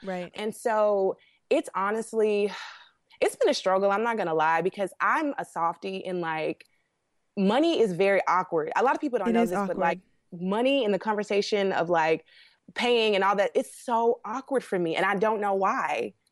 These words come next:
Speaker 2: you know?
Speaker 1: It's
Speaker 2: Um,
Speaker 1: strange. It's a strange place to navigate because
Speaker 2: Yes.
Speaker 1: money in general is just, it makes the world go round. Unfortunately, that's just how it goes. Like, you, you, <laughs> you, you need money to make money,
Speaker 2: Yes,
Speaker 1: um,
Speaker 2: you do.
Speaker 1: and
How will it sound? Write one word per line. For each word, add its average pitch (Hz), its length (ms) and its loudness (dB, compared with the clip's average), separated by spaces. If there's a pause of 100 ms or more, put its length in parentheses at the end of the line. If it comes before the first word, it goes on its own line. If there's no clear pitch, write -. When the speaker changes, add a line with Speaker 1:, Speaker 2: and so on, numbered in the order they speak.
Speaker 2:
you 196 140 2
know? 180 320 2
Speaker 1:
It's 185 100 4
Speaker 2:
Um, 180 160 2
Speaker 1:
strange. 302 420 2
It's 262 100 -2
a 294 60 0
strange 311 300 -2
place 294 200 -2
to 269 80 -4
navigate 208 600 -4
because 202 360 -2
Speaker 2:
Yes. - 500 0
Speaker 1:
money 226 480 0
in 220 140 -2
general 202 420 0
is 165 200 -4
just, 175 300 -4 (800)
it 220 160 0
makes 233 240 2
the 226 120 0
world 226 340 0
go 185 140 0
round. 165 400 -4
Unfortunately, 185 880 -4
that's 180 200 -4
just 202 180 -4
how 185 200 -2
it 175 120 -4
goes. 196 340 0
Like, 165 180 -6
you, 185 200 -4 (220)
you, 190 300 -2
<laughs> - 60 -20
you, 226 160 2 (180)
you 226 160 2
need 208 300 -2
money 226 380 -4
to 202 140 -8
make 190 340 -6
money, 247 440 -4 (280)
Speaker 2:
Yes, 180 460 4
Speaker 1:
um, 180 80 -2
Speaker 2:
you - 60 -2
do. 226 80 -6
Speaker 1:
and 170 420 0